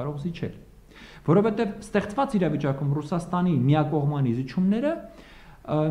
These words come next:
միջնաժամկետ հատվածում հղի են, ը, ուրեմն Ռուսաստանի ներսում աննախադեպ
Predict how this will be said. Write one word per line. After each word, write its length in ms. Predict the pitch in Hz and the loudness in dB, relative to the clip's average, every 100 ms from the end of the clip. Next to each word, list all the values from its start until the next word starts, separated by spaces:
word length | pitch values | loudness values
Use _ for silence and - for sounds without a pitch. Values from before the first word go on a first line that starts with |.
| 220 | 4
միջնաժամկետ 720 | 294 294 196 208 202 196 170 | 4 2 6 6 6 4 2
հատվածում 640 | 139 139 151 147 269 196 175 | -4 -2 -6 -4 -4 0 2
հղի 320 | 170 180 247 | 2 2 2
են, 160 | 269 233 - - - | 0 -2 -8 -20 -10
ը, 140 | - 160 180 | -2 0 2
ուրեմն 320 | 175 185 185 185 160 | 2 2 2 0 -2
Ռուսաստանի 540 | 151 147 196 - 202 160 | -4 -2 -2 2 6 8
ներսում 480 | 143 147 - 123 147 | 8 6 0 -2 2
աննախադեպ 540 | 185 202 202 214 220 | 2 2 0 -2 -2